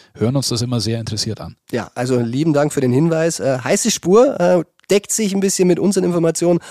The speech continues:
Speaker 2: aber wir können es noch nicht hundertprozentig bestätigen, dass tatsächlich dieser Spieler ist. Und, äh, nächstes Mal nehmt bitte gerne deinen Namen, dann gibt's persönliche Grüße. Und was ich noch sagen kann, ähm, diese Nachricht, die war nochmal vom Stammi-Telefon aufgenommen worden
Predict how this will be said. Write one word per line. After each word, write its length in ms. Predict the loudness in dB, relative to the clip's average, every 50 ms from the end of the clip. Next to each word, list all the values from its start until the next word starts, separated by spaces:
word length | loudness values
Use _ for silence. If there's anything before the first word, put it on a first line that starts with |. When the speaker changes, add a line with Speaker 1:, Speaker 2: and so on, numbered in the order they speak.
| -20 -20 -12
Speaker 2:
aber 200 | -6 -2 -2 -2
wir 60 | -2 -2
können 180 | -2 -2 -2
es 80 | 0 0
noch 120 | 0 0
nicht 160 | 0 -2 -2
hundertprozentig 520 | 0 0 0 0 -2 -4 -4 -4 -4 -4 -4
bestätigen, 380 | -6 -6 -6 -6 -6 -6 -6
dass 140 | -6 -6 -6
tatsächlich 400 | -6 -6 -6 -6 -6 -6 -6 -8 -10 -8
dieser 300 | -4 -2 0 2 2 2
Spieler 440 | 0 -2 -4 -2 0 0 0 0 0
ist. 260 | 0 0 0 -2 -4 -8 -14 -20 -20 -20 -16 _
Und, 280 | 0 4 4 4 4 4
äh, 260 | 4 4 4 4 2
nächstes 480 | 0 0 0 0 0 0 0 0 0 0
Mal 160 | 2 2 2
nehmt 280 | 0 0 0 0 0 -2
bitte 260 | -4 -2 -2 -2 -2
gerne 260 | 0 2 2 2 2
deinen 180 | 2 0 0 0
Namen, 260 | -2 -2 -2 -2 -4
dann 100 | -4 -4
gibt's 180 | -6 -10 -8
persönliche 480 | -6 -6 -4 -4 -4 -4 -4 -4 -6 -8
Grüße. 360 | -8 -6 -6 -6 -4 -2 -2
Und 140 | 0 -2 -2 -4 -8 -20 -20 -20 -12
was 240 | -6 -4 -4 -2 -4
ich 100 | -2 -2
noch 140 | -2 -2 -2
sagen 360 | -2 -2 -2 0 0 0 -2
kann, 260 | 0 0 0 2 2
ähm, 300 | 0 0 0 -2 -2 -4 -8 -8
diese 280 | -6 -4 -4 -2 0 0
Nachricht, 460 | 0 0 0 -2 -4 -6 -8 -10 -10 -10
die 140 | -8 -6
war 140 | -4 -2 -2
nochmal 240 | -2 -2 -2 -4 -4
vom 120 | -4 -6
Stammi-Telefon 840 | -6 -6 -6 -4 -4 -2 -2 -4 -4 -4 -4 -4 -4 -6 -6 -6 -6 -4
aufgenommen 540 | -4 -6 -8 -6 -4 -2 -2 0 0 0
worden 260 | 2 2 2 2 0